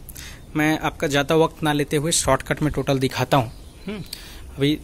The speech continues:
second slab के लिए हमारा पूरा यहाँ पे cement आ चुका है, cement रखा हुआ है, ये सब पूरा plan चालू है। मैं आपको ऊपर से एक थोड़ा सा नज़ारा दिखाता हूँ। ये बगल में सीढ़ी है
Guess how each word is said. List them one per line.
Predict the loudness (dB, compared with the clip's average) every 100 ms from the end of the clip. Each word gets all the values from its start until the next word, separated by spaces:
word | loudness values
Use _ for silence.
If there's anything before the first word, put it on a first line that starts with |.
| -4
second | -2 0 0
slab | 2 2 2
के | 2
लिए | 4 4
हमारा | 4 2 2
पूरा | 0 2
यहाँ | 2 2
पे | 0
cement | 0 2 4 4
आ | 2
चुका | -2 -4
है, | -2
cement | -2 -4 -4 -6
रखा | -4 0
हुआ | 0 0
है, | -4 -8 -16 -18 -18 -8
ये | -6
सब | -4
पूरा | -2 0
plan | 2 2
चालू | 2 2 2
है। | 0 -4 -8 -12 -14 -16 -16 -8 0
मैं | 0
आपको | 2 0
ऊपर | 2 0
से | 0 -6
एक |
थोड़ा | -4 -2
सा | 0
नज़ारा | 0 2 0
दिखाता | -2 -4 -6 -6
हूँ। | -6 -10 -18 -20 -20 -20 -20 -20 -20 -20 -20 -20 -20 -20 -20 -20 -20 -20 -20 -20 -20 -20 -12 0
ये | 0
बगल | 2 4 4
में | 4
सीढ़ी | 2 2 2
है | 0 -6